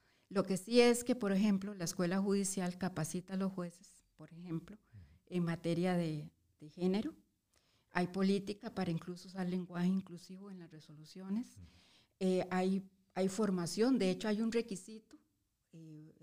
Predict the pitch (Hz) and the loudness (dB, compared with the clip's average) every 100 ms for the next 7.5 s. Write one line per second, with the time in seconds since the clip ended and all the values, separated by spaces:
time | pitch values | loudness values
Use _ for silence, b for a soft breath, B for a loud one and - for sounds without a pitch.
0 | 156 160 - 208 202 277 - 185 165 175 | -20 -16 0 2 2 -2 -2 -2 -2 0
1 | 185 202 190 190 - 165 151 143 143 _ | 2 4 2 -2 -4 -4 -2 -4 -8 _
2 | _ _ _ _ _ _ _ - 175 165 | _ _ _ _ _ _ _ -16 -14 -14
3 | 151 147 151 - 170 160 - 233 247 170 | -14 -18 -20 -18 -16 -14 -6 -2 0 -2
4 | - 160 - 196 208 294 - - - - | -4 -12 -4 0 0 -2 -8 -14 -18 -20
5 | - 160 165 - 165 180 202 214 214 226 | -18 -18 -18 -20 -10 -4 0 2 2 0
6 | 247 170 165 156 175 180 214 - 185 165 | -2 -2 -2 0 0 -2 -8 -8 -16 -18
7 | 165 - 180 190 | -20 -16 -16 -16